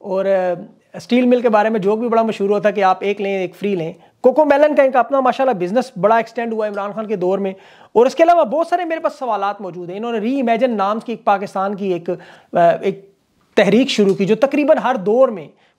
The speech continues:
कोई ना कोई शुरू जरूर करता है। आपको पता है, हर दौर में आईजीआई, कौमी इत्तेहाद के नाम से, चाहे उन्नीस सौ सतहत्तर हो या उन्नीस सौ नब्बे हो, ये बनते रहे हैं। तो मिफ्ता इस्माइल साहब ने भी एक तहरीक शुरू की है, मिलके खाकान अब्बासी के साथ, मुस्तफ़ा खोखर साहब के साथ और अब्दुल्ला गुल साहब के साथ।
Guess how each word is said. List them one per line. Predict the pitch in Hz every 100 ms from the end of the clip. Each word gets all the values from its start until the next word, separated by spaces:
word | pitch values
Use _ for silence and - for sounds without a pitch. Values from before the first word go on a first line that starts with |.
| -
कोई | 330 359
ना | 330
कोई | 311 285 269
शुरू | - 247 262
जरूर | 170 190 233 240
करता | 226 175 - 165
है। | 156
आपको | 165 214
पता | 214 233
है, | 214
हर | 220
दौर | 233 233
में | 220
आईजीआई, | 220 185 208 196 190
कौमी | - _ 262 247
इत्तेहाद | 240 226 196 202
के | 214
नाम | 185 180
से, | 180 180
चाहे | 202
उन्नीस | 202 208
सौ | 208
सतहत्तर | - 175 208 170
हो | 180 170 - - -
या | 190
उन्नीस | 196
सौ | 196
नब्बे | 196 190
हो, | 165 -
ये | 202
बनते | 202 220 190 156
रहे | 139
हैं। | - - _
तो | 214
मिफ्ता | 262 311
इस्माइल | 294 285 294
साहब | 294 294 277
ने | 277
भी | 269
एक | 240
तहरीक | - 202 226 -
शुरू | 226 233
की | 226 226
है, |
मिलके | 214 208 208 202
खाकान | - 185 190 196
अब्बासी | 180 180 180 190
के | 190
साथ, | 165 165 165 - _ -
मुस्तफ़ा | 175 175 175 190
खोखर | - 170 202
साहब | 190 180
के | 190
साथ | 160 151 -
और | - 165
अब्दुल्ला | 151 170 170
गुल | 156 196
साहब | 185 180 -
के |
साथ। | - -